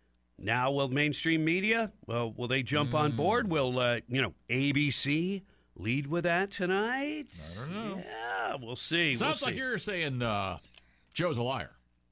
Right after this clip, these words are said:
Speaker 1: Well,
Speaker 2: I
Speaker 1: I
Speaker 2: know this is not
Speaker 1: mm.
Speaker 2: new news or anything, but,
Speaker 1: Mm.
Speaker 2: you know, I'm just saying.
Speaker 1: Yeah, I just think he forgets the truth. And,
Speaker 2: Like
Speaker 1: and,
Speaker 2: for the
Speaker 1: and
Speaker 2: last forty-seven years in political office?
Speaker 1: Correct. I was gonna say that's not part of his
Speaker 2: Mm.
Speaker 1: cognitive decline. He has kind of a reputation for that. It
Speaker 2: Yep.
Speaker 1: precedes, uh,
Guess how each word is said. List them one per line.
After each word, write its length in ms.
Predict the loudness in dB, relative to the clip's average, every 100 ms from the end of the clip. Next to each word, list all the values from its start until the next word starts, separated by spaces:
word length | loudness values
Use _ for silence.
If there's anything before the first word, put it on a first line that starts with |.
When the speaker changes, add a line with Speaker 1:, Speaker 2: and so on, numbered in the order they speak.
| _ _ _ _ _ _ _
Speaker 1:
Well, 520 | -12 -6 -4 -4 -4 -6
Speaker 2:
I 280 | -2 0 0
Speaker 1:
I 40 |
Speaker 2:
know 100 | 0
this 240 | -2 -2
is 80 | 0
not 360 | 0 0 0 -2
Speaker 1:
mm. 40 |
Speaker 2:
new 140 | -2 -2
news 320 | 0 0 0
or 100 | -2
anything, 560 | -2 -4 -4 -4 -2 0
but, 60 | 0
Speaker 1:
Mm. 220 | 0 -2 -4
Speaker 2:
you 40 |
know, 60 | -6
I'm 80 | -6
just 160 | -8
saying. 240 | -6 -4 -6 -12 -18 _ -4
Speaker 1:
Yeah, 100 | 0
I 300 | 2 2 2
just 220 | 0 -2 0
think 200 | 0 0
he 120 | -2
forgets 440 | -2 -2 0 -2
the 80 | -8
truth. 520 | -6 -2 -2 -4 -14 -20 -20 _ _ _ _ _ _ _ -14 -8
And, 160 | -8
Speaker 2:
Like 80 | -2
Speaker 1:
and, 140 | -2 0
Speaker 2:
for 60 |
the 60 | 0
Speaker 1:
and 60 | 0
Speaker 2:
last 180 | 0 -4
forty-seven 440 | -6 -4 -4 -4
years 200 | -4 -4
in 60 | -4
political 360 | -4 -6 -4 -2
office? 80 | 2
Speaker 1:
Correct. 240 | 2 2
I 60 | 0
was 120 | 0
gonna 100 | 0
say 180 | 0 0
that's 360 | 0 0 -4 -6
not 280 | 0 0 0
part 180 | -2 -2
of 60 |
his 160 | -2 -4
Speaker 2:
Mm. 60 | -6
Speaker 1:
cognitive 520 | -4 -2 -2 -4 -6
decline. 640 | -6 -4 0 2 2 0
He 240 | -2 -2 -2
has 260 | -2 -4
kind 180 | -6 -8
of 40 | -6
a 40 |
reputation 760 | -6 -6 -8 -2 -2 -2 -6 -10
for 160 | -14
that. 480 | -8 -4 0 0 -2 -6
It 100 | -12
Speaker 2:
Yep. 80 |
Speaker 1:
precedes, 640 | -10 -6 -2 0 0 -2 0
uh, 220 | 2 2